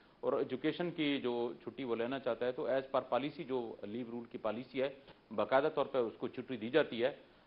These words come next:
अ, माज इसलिए उसका career के, चूँकि हमने अपने उससे काम चलाना है, तो आपको छुट्टी नहीं मिलेगी। तो उसमें, अ, को-, अ, लंबी छुट्टियां नहीं है, दो तीन माह की छुट्टियां या पाँच छः माह की छुट्टियां, प्लस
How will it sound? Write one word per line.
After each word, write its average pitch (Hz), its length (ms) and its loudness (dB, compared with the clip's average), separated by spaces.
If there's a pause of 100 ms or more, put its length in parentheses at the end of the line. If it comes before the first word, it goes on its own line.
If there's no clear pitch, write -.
(100)
अ, 107 300 8
माज 135 280 8
इसलिए 165 460 8
उसका 143 320 4
career 139 380 4
के, 143 100 0
चूँकि 135 320 -4
हमने 127 480 0
अपने 123 380 0
उससे 113 260 -6
काम 127 360 0
चलाना 123 360 2
है, 123 80 2
तो 120 120 -2
आपको 113 280 0
छुट्टी 120 260 -12
नहीं 113 100 -8
मिलेगी। 120 340 -4
तो 143 100 -10
उसमें, 151 400 -4
अ, - 80 -18 (300)
को-, 101 720 4
अ, 131 200 4
लंबी 127 360 0
छुट्टियां 156 340 0
नहीं 185 180 0
है, 160 260 0 (120)
दो 127 320 2
तीन 131 280 -4
माह 120 180 10
की 117 100 -6
छुट्टियां 120 360 -6
या 113 80 -2
पाँच 110 300 -4
छः 120 80 -6
माह 104 140 -2
की 104 120 -10
छुट्टियां, 123 360 -8 (400)
प्लस 135 280 8